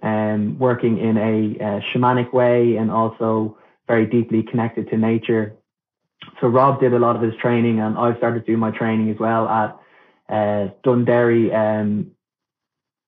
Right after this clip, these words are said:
in, uh, County Meath. And this is, uh, run by one of the main,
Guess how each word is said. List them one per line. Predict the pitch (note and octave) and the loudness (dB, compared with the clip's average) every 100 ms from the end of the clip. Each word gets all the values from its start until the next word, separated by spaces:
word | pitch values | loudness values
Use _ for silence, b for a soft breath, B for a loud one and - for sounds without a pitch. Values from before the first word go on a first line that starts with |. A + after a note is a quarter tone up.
| _ - | _ -2
in, | A#2 A2+ A2+ G#2+ | 2 2 2 0
uh, | G2 G#2+ G#2+ | 0 -2 -2
County | B2 A#2 A#2 | -2 -2 0
Meath. | A#2 C3+ B2+ | 2 4 2
And | A2 A2 G#2 - | 2 -2 -4 -6
this | - A#2 | -2 -2
is, | A#2 A2 - - | 0 -4 -6 -6
uh, | A2 A2 | -2 0
run | A#2+ B2+ B2 | 2 2 2
by | A#2 A2+ A2 | 2 2 2
one | A#2 | 2
of | A#2 A2 | 0 0
the | |
main, | A2+ A2+ A#2 A2+ A2+ A2 | 0 2 2 2 0 -2